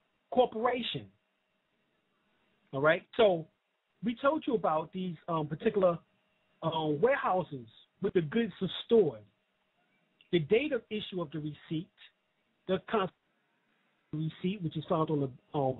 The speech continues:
back or on the front of the certificate, usually in red numbers. A description of the goods or the package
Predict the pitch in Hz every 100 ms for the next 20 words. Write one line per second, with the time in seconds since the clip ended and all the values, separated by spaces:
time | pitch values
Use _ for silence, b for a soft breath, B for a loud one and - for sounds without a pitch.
0 | - 147 170 185 - 143 156 160 143 -
1 | 170 151 143 143 - 151 - 147 143 165
2 | - 160 151 151 139 127 139 135 135 151
3 | 170 - _ _ _ _ b b b -
4 | 180 185 - 285 - 262 208 165 214 214
5 | 190 170 160 143 202 185 202